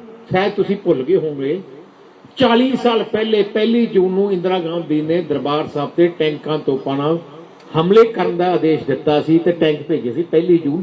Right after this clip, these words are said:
ਚਾਲੀ ਸਾਲ ਪਹਿਲੇ। ਚਾਲੀ ਸਾਲ ਪਹਿਲੇ ਚੁਰਾਸੀ 'ਚ ਤੁਹਾਡੇ ਸਾਰੇ ਭੈਣ ਭਰਾਵਾਂ ਦਾ ਕਤਲ ਕੀਤਾ ਗਿਆ ਸੀ, ਹਲੇ ਤੱਕ ਇਨਸਾਫ ਨਹੀਂ ਮਿਲਿਆ, ਲੋਕਾਂ ਨੂੰ ਅੰਦਰ ਨਹੀਂ ਕੀਤਾ ਹਲੇ ਤੱਕ।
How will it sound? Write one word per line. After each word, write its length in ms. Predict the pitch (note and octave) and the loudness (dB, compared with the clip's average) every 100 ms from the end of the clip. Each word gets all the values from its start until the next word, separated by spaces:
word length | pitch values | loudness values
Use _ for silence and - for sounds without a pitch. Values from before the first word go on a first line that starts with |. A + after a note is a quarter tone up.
| - | -2
ਚਾਲੀ 220 | D#3 D3 B2+ | 0 0 -2
ਸਾਲ 160 | B2+ | -4
ਪਹਿਲੇ। 280 | A#2 B2+ A#2 - - - G#2 F#2+ F#2+ - - - - - - - - - - | -4 -6 -6 -10 -18 -20 -20 -20 -20 -20 -20 -20 -20 -20 -20 -20 -20 -20 0
ਚਾਲੀ 280 | G3+ A3+ C4+ | 4 6 6
ਸਾਲ 220 | C4 C4+ | 4 2
ਪਹਿਲੇ 360 | A#3 B3+ C4+ C4+ | 2 2 4 2
ਚੁਰਾਸੀ 500 | - A#3 A3+ F3 B3 | 4 4 4 2 0
'ਚ 140 | B3+ | 0
ਤੁਹਾਡੇ 260 | A#3 A3+ B3 - | 4 6 6 4
ਸਾਰੇ 260 | A3 C#4+ D4+ | 0 0 0
ਭੈਣ 320 | - A#3+ G3+ | 0 0 0
ਭਰਾਵਾਂ 340 | A3+ B3 A#3 A#3+ | 2 2 2 0
ਦਾ 80 | A#3 - | -2 -2
ਕਤਲ 280 | A3 A#3 A3+ | 0 0 -2
ਕੀਤਾ 360 | G#3+ A3+ A3+ | -4 0 0
ਗਿਆ 280 | G3+ G3 G3 | 2 2 2
ਸੀ, 340 | F3 A3+ A#3+ - - - - | 2 2 2 -2 -10 -14 0
ਹਲੇ 160 | F3 A3 | 6 6
ਤੱਕ 320 | - G#3 - | 4 -2 -2
ਇਨਸਾਫ 500 | G3 - F3+ F3 D#3+ | -4 -2 0 0 -2
ਨਹੀਂ 100 | E3+ | -4
ਮਿਲਿਆ, 340 | D3+ D3 E3 F3+ D#3 | 0 2 2 0 -2
ਲੋਕਾਂ 320 | D3+ D3+ D#3 D3 | -2 -2 -2 -6
ਨੂੰ 140 | C#3 | -6
ਅੰਦਰ 240 | C3+ C3+ | -6 -6
ਨਹੀਂ 140 | A#2+ A#2+ | -4 -6
ਕੀਤਾ 420 | B2+ B2+ D#3+ E3 - - - - - - - - G4 - F#4+ | -6 -6 -4 -4 -10 -20 -20 -20 -20 -20 -20 -20 -20 -2 4
ਹਲੇ 160 | C#4+ G4+ F#4+ | 4 4 -2
ਤੱਕ। 240 | - - | -6 -8